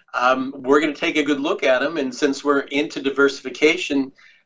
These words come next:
it doesn't matter to us whether it's an electric utility, a water utility, an, an industrial stock, uh, materials, financials, tech. We don't, we just,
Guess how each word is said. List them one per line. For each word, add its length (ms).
it 140
doesn't 320
matter 320
to 140
us 260
whether 320
it's 220
an 80
electric 500
utility, 580
a 60
water 340
utility, 1000
an, 280
an 120
industrial 640
stock, 560
uh, 80
materials, 800
financials, 1080
tech. 360
We 380
don't, 420
we 120
just, 340